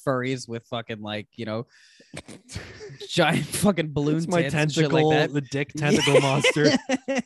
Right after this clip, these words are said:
Speaker 1: exactly.
Speaker 2: <laughs> Singing Katy Perry, like.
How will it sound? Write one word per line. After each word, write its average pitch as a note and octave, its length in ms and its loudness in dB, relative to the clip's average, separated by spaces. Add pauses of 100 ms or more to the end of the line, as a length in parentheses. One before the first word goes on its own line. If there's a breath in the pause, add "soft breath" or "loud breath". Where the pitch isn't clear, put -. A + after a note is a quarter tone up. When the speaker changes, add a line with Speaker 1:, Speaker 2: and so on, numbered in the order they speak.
(260)
Speaker 1:
exactly. D#3 580 -2
Speaker 2:
<laughs> - 100 -8
Singing D#3+ 240 0
Katy D3+ 340 0
Perry, C#3 440 -2
like. E3 380 -8